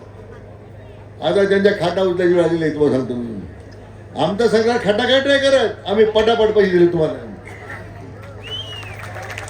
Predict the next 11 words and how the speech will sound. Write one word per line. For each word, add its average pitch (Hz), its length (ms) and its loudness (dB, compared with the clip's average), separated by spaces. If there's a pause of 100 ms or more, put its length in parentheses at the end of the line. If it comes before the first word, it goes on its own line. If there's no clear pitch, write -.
(2250)
आम्ही 233 200 6
देणारं 233 420 4
सरकार 269 260 4
आहोत, 269 300 4 (1120)
खंड 208 180 6
नाही 233 220 8
गोळा 214 200 8
करणार 208 260 4
आमचं 196 180 0
सरकार 170 300 0
नाही. 151 160 -4